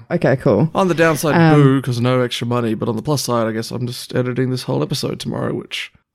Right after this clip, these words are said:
Speaker 2: oh.
Speaker 1: Yeah, ed-, editing it all in one day does not sound like a good time. And I can't even help you 'cause I'm gonna be at work all day, so. Yeah. Well, I mean, I'm gonna finish it off when I get home, but y-, you know what I mean. Um, so, yeah, we're just, lots happening. Um, and I guess, yeah,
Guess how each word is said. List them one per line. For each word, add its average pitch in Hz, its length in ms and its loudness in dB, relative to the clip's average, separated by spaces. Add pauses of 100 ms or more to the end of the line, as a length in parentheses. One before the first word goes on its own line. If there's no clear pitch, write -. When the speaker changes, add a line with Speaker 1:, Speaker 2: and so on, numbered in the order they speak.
(120)
Speaker 2:
oh. - 320 -2
Speaker 1:
Yeah, 160 120 2
ed-, 165 260 6
editing 185 300 6
it 165 120 4
all 160 140 6
in 160 100 6
one 151 160 4
day 143 220 4
does 143 200 0
not 147 240 2
sound 135 280 0
like 139 140 2
a 151 60 2
good 139 160 2
time. 139 440 2 (100)
And 156 100 2
I 190 120 6
can't 226 140 4
even 185 120 4
help 180 220 6
you 147 100 2
'cause - 140 -4
I'm 147 100 4
gonna 156 120 2
be 151 80 6
at 151 80 2
work 143 180 2
all - 80 2
day, - 180 2
so. - 240 -2 (220)
Yeah. 196 340 6 (220)
Well, 196 100 6
I 185 60 6
mean, 185 100 6
I'm 202 100 4
gonna 185 140 6
finish 151 300 2
it 143 60 2
off 139 140 2
when 143 120 0
I 160 120 0 (280)
get 135 120 -4
home, - 180 -4
but - 200 -6
y-, 214 200 2
you 214 120 6
know 185 80 6
what 151 80 4
I - 20 0
mean. 156 160 -2 (120)
Um, 190 360 4
so, 202 400 4
yeah, 160 320 4 (160)
we're 302 160 6
just, - 300 2 (340)
lots 302 300 4
happening. 214 580 4 (100)
Um, 185 380 4
and 185 160 4
I 185 60 4
guess, 190 240 2
yeah, 170 320 4